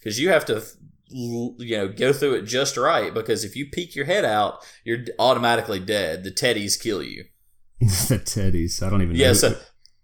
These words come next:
Speaker 1: the teddies are the, are, are one of the bad guys in that game, and basically they're like
Speaker 2: A teddy bear?
Speaker 1: they're, they're like teddy bears that are zombies. You know, they're all tore up and everything. They wear in,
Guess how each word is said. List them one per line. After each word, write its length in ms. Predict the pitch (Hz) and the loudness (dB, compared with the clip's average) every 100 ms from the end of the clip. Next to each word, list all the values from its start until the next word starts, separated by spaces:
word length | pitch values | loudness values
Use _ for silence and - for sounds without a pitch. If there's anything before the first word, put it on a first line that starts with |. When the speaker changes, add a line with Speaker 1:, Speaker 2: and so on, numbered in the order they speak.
| - | -4
Speaker 1:
the 140 | 135 | 2
teddies 440 | 147 180 202 185 151 | 4 4 4 4 4
are 120 | 143 | 4
the, 120 | 127 | 4
are, 460 | 131 123 120 113 104 | 4 6 6 4 2
are 300 | 117 113 113 | 4 4 2
one 120 | 131 | 0
of 60 | 120 | 0
the 60 | |
bad 360 | 107 110 110 104 | 0 2 2 2
guys 320 | 104 101 92 | 2 2 0
in 80 | 104 | -2
that 220 | 92 87 95 | -4 -4 -2
game, 400 | 92 85 82 71 | -2 -4 -6 -4
and 180 | 101 | -2
basically 540 | 104 123 123 139 120 107 | 2 2 2 0 2 2
they're 240 | 104 107 | 2 0
like 300 | 104 98 92 | 2 2 2
Speaker 2:
A 20 | 90 | 2
teddy 240 | 104 95 | 2 2
bear? 440 | 90 92 113 - - _ _ - | 2 2 2 0 -8 _ _ -6
Speaker 1:
they're, 260 | 131 156 147 | 6 6 8
they're 160 | 151 | 8
like 180 | 139 143 | 8 6
teddy 220 | 165 165 135 | 4 4 6
bears 380 | 120 120 113 | 6 6 4
that 120 | 117 113 | 4 4
are 80 | |
zombies. 720 | 110 117 113 95 85 - - - | 4 4 2 0 -6 -2 -2 -2
You 140 | 110 | 0
know, 100 | 107 | 2
they're 200 | 110 123 | 4 6
all 160 | 127 131 | 8 6
tore 420 | - 131 127 127 | 2 2 6 8
up 220 | 120 120 | 8 4
and 100 | 117 | 2
everything. 720 | 113 117 117 117 117 117 113 | 4 4 4 2 2 2 4
They 120 | 117 | 4
wear 360 | 117 120 120 117 | 6 8 8 6
in, 240 | 113 113 | 4 -4